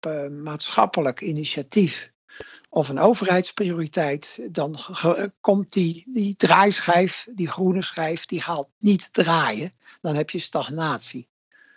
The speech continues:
Programma, eh, die financiën uiteraard, ontwerp en realisatie en het proces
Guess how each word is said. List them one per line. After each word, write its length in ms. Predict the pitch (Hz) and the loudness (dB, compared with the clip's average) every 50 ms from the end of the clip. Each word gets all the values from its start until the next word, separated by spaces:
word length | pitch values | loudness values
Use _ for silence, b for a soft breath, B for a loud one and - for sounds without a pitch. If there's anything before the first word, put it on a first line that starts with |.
| b b b _ _ _ | b b b _ _ _
Programma, 760 | _ - 165 156 135 - 175 156 160 156 160 160 165 170 - _ _ _ _ _ _ _ | _ 2 2 2 4 4 2 2 2 2 0 -2 -4 -6 -10 _ _ _ _ _ _ _
eh, 220 | _ - - 139 139 | _ -10 -10 -8 -2
die 140 | 147 160 143 | -2 -2 2
financiën 500 | - 196 196 190 196 190 - - - - | 2 4 6 6 4 4 4 0 0 2
uiteraard, 720 | 160 165 165 165 - 147 156 151 139 135 143 139 - - B B B B B B B | 4 2 2 0 -2 -4 -4 -2 -2 -4 -6 -8 -12 -20 B B B B B B B
ontwerp 640 | - - 170 165 147 147 165 170 156 147 147 147 - | -8 -4 -4 -4 0 4 4 4 4 4 2 0 -2
en 120 | 160 147 139 | -4 -4 -2
realisatie 1000 | 147 139 143 139 131 131 143 147 - - 151 135 135 135 - - - 131 135 - | 0 0 0 2 0 0 -2 -4 -2 -2 -2 -2 -2 -4 -6 -6 -6 -6 -6 -6
en 240 | - 139 131 127 110 | -6 -4 -4 -4 -4
het 420 | 107 135 127 117 - - - - _ | -4 -4 -4 -4 -6 -10 -14 -12 _
proces 800 | - 143 127 127 - - - 196 160 - - - - - - | -6 -6 -4 -4 0 2 4 4 4 2 -2 -6 -8 -10 -14